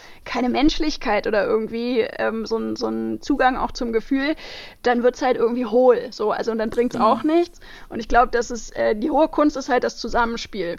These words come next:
Speaker 1: so. Und, äh, das zeigt ja diese Geschichte eigentlich auch, weil einerseits,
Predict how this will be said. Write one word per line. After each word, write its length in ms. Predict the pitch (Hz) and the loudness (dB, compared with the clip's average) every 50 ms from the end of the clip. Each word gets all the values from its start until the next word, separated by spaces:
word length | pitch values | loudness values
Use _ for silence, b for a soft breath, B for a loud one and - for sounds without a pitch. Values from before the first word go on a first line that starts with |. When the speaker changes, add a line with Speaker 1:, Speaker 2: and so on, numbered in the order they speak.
| - _ - | -12 _ -8
Speaker 1:
so. 280 | - 247 202 165 175 233 240 - - - - | -4 -4 -2 -2 -4 -6 -10 -14 -18 -14 -10
Und, 260 | 214 226 214 - - | -8 -8 -8 -6 -4
äh, 160 | - 233 220 | -4 -2 -2
das 200 | 196 233 247 - | -2 -4 -4 -4
zeigt 220 | - 294 262 - 262 | -4 -4 0 2 2
ja 60 | 233 | 2
diese 200 | 233 240 202 233 | 2 0 -2 -4
Geschichte 360 | 226 240 - 294 320 - - | -4 -2 0 -2 0 2 2
eigentlich 320 | 214 220 220 220 233 - - | 0 0 0 -2 -4 0 2
auch, 220 | 220 240 208 - | 2 2 2 2
weil 180 | 233 240 247 240 b b b b b b b b b b - - - - - - - - - - | 2 2 2 0 b b b b b b b b b b -16 -18 -18 -18 -20 -18 -18 -16 -10 -8
einerseits, 800 | - 233 269 302 320 311 320 349 294 294 302 294 - - - | -4 0 2 2 2 2 2 2 2 2 2 0 -2 -8 -20